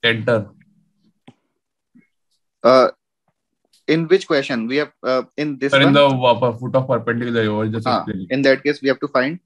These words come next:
Speaker 2: center from this circle, जो in this case, uh, three comma one है,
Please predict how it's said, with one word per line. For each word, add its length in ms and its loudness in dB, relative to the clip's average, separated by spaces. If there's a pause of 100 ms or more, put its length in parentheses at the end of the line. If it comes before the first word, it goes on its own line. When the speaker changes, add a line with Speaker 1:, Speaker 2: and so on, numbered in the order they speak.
(280)
Speaker 2:
center 420 0
from 240 -6
this 180 -10
circle, 480 -4 (300)
जो 140 0
in 120 -4
this 140 -2
case, 340 -2 (440)
uh, 460 2 (200)
three 180 -2
comma 280 -2
one 240 -4
है, 100 -8